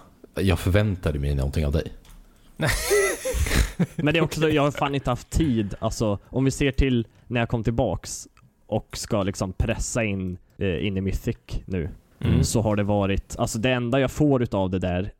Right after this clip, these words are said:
Speaker 3: är ju flying i princip.
Speaker 2: Ja, ja, I guess.
Speaker 3: Så det jag har är en Nashatar för att öka min essence där och P V P för att öka min essence. Alltså det är ju, det är ju, jag måste ju som lägga den tiden jag har på det som gör det värt.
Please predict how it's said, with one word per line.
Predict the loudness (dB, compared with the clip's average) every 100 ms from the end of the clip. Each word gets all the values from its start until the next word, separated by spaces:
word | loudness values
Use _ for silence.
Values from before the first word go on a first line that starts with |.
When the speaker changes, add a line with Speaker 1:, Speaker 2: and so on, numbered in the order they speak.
| -2
Speaker 3:
är | 0
ju | 2 0
flying | -2 -2 0 -2 -4
i | -4
princip. | -2 -2 -2 -4 -4 -6 -8 _ -8
Speaker 2:
Ja, | -4 -2 -2 -6 _ _ -10
ja, | -2 0 0 -4 -6 -6
I |
guess. | -4 -4 -2
Speaker 3:
Så | 0
det | 2 2
jag | 2
har | 4 4
är | 2
en | 0
Nashatar | -2 -2 0 0 0
för | 0 -2
att | 0
öka | -2 -2 -4
min | -2 -2 -4 -6 -10 -6
essence | -4 -2 -2 -4
där | -2 0 0
och | -4 -8 -16 -12 -4
P | -2
V | -2
P | -2 -2 -2
för | -2
att | -4
öka | -2
min | -4 -2
essence. | -4 -2 -6 -6 -12 -16 _ _ _ -6
Alltså | -6 -2
det | 0
är |
ju, | 2 2 2 -2
det | -2
är | 0
ju, | 0 0
jag | -2 -4
måste | -2 -4
ju |
som | -2
lägga | -2 -2 -2
den | -2 -2
tiden | -4 -4 -2
jag | -2
har | -2 -4
på | -4 -4 -4 -4 -8 -18 _
det | -8 -6
som | -4 -6
gör |
det | -4
värt. | -6 -8 -12